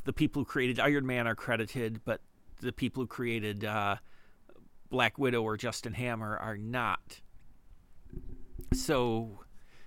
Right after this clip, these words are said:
still haven't hit that. Um, but yeah,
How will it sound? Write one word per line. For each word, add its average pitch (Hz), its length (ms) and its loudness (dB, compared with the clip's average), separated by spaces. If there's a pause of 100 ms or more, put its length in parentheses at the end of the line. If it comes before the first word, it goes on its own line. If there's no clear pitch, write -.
still - 260 2
haven't 220 220 2
hit 233 200 -4
that. 254 240 0 (1300)
Um, 107 520 2 (800)
but 269 100 0
yeah, 208 200 6